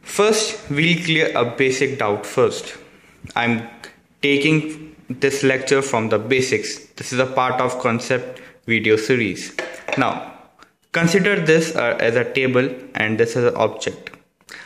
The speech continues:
This is resting on this table, as you may see, and it is in the position of rest. All right. Obviously, all forces are balanced here, and this table is ex-,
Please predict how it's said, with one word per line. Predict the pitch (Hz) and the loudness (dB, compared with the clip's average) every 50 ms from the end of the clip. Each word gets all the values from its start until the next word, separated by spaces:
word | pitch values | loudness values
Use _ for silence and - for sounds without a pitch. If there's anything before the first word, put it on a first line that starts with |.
| - _ | -12 _
This | - 127 123 - | -2 -2 -2 -2
is | 127 120 | -2 0
resting | 123 127 123 - - 160 156 | 0 2 2 2 0 2 2
on | 151 151 147 | 4 4 4
this | 143 147 143 143 - | 4 4 4 2 0
table, | 147 143 139 139 143 143 139 - | 2 2 2 2 0 0 2 2
as | 120 113 113 | 0 2 2
you | 123 | 0
may | 120 120 120 | 2 2 0
see, | 120 - - 131 - | 0 0 0 0 0
and | 117 117 113 110 | 0 0 0 0
it | 113 113 - | 0 0 0
is | 120 117 120 | 0 0 0
in | - - 113 107 98 | -2 -2 -2 -2 -2
the | - - - - - _ _ | -4 -8 -12 -18 -20 _ _
position | - 120 117 117 117 127 127 - 143 135 | 2 2 4 4 4 2 2 2 2 2
of | 127 127 127 - | 2 0 -2 0
rest. | 139 147 139 120 - - - - - - - - - _ _ _ _ - - | 0 2 2 2 0 -2 -8 -10 -14 -16 -20 -20 -20 _ _ _ _ -6 -2
All | 127 139 143 | 0 2 4
right. | 131 131 139 143 139 139 - - - - - - - - - | 4 2 2 -2 -4 -8 -12 -14 -16 -18 -18 -18 -12 -2 0
Obviously, | - 147 147 165 175 170 175 180 175 175 175 175 - | 2 4 4 4 2 2 2 2 0 0 0 0 2
all | 131 135 139 143 | 2 4 4 2
forces | 143 - - 139 135 131 147 143 | 2 2 4 4 4 4 2 0
are | 143 131 | 0 0
balanced | 127 123 123 117 117 120 127 135 131 - | 0 0 0 2 2 2 2 0 -2 -2
here, | - 135 135 151 156 - - - - - - - _ - | 0 0 2 2 0 -2 -8 -12 -16 -20 -20 -20 _ -4
and | - 117 113 110 110 110 | -2 0 2 2 2 4
this | 113 113 113 - 135 139 139 - | 4 2 4 4 2 2 2 0
table | - 139 135 135 143 139 | 0 0 2 4 4 2
is | 143 139 | 4 2
ex-, | 135 123 - - | 2 0 -2 -4